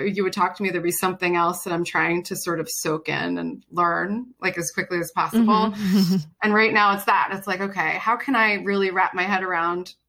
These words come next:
Speaker 1: audio marketing and video marketing so that I can do it for myself and for my clients? I know it's, like, a really important touch point, right? So I got the content part down, the written part down.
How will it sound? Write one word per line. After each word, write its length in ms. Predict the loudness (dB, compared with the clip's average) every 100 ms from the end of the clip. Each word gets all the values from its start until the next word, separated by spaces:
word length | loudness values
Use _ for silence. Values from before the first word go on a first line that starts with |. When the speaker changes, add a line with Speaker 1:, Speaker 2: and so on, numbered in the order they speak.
| 0
Speaker 1:
audio 680 | 2 4 4 4 2 2 0
marketing 800 | -2 -2 -2 -2 0 -2 -4 -6
and 160 | -6
video 300 | -4 -2 0 0
marketing 760 | -2 -2 -4 -4 -2 -4 -8 _ _ _ _ -6
so 180 | -2 2
that 100 | 2
I 60 |
can 140 | 0 -2
do 80 | -2
it 100 | -2
for 80 |
myself 480 | -2 0 2 0 0
and 160 | -4 -4
for 100 | -4
my 120 | -4
clients? 440 | 0 2 2 0 -2
I 60 |
know 180 | 0 0
it's, 200 | -2 -4
like, 160 | -6 -4
a 60 |
really 520 | -2 0 0 0 -4 -12 _ -8
important 640 | -8 -4 -2 -2 -2 -4 -6 _ _ _ _ _ _ _ _ -12 -6
touch 380 | 0 0 -2 -4
point, 280 | -6 -6 -12 -6
right? 300 | -4 -2 -2
So 280 | 0 0 0
I 80 | 0
got 260 | 2 0
the 200 | -2 -4 -2
content 560 | 0 0 0 -4 -4 -4
part 200 | -4 -2
down, 300 | -2 0 -2
the 100 | -4
written 240 | -4 -4
part 220 | -6 -6
down. 380 | -4 -2 -4